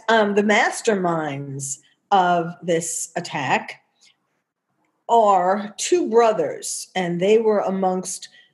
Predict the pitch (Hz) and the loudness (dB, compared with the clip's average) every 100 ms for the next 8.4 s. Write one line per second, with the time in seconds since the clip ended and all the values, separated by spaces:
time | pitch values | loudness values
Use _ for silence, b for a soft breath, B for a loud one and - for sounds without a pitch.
0 | _ 185 190 208 196 190 190 170 - 269 | _ -6 -2 0 0 0 -4 -6 -8 0
1 | 240 - 170 156 160 170 165 151 143 180 | 0 0 -2 -2 -6 -6 -6 -6 -6 -4
2 | 208 - 143 175 185 196 208 196 - - | -4 -8 -6 -2 -2 -2 -6 -10 -8 -10
3 | - - 180 175 165 170 175 _ _ _ | -10 -8 -6 -6 -6 -8 -10 _ _ _
4 | _ _ _ - 180 180 180 180 - - | _ _ _ -14 -4 -2 0 0 -4 -6
5 | 175 160 160 170 - - 202 165 151 147 | -6 -6 -8 -10 -14 -8 -6 -4 -8 -8
6 | 143 143 170 226 - - b b b b | -8 -6 -4 -4 -6 -16 b b b b
7 | - 226 233 226 214 214 - _ - 233 | -4 0 2 2 2 -2 -6 _ 2 2
8 | 208 202 196 196 | 4 0 -2 -8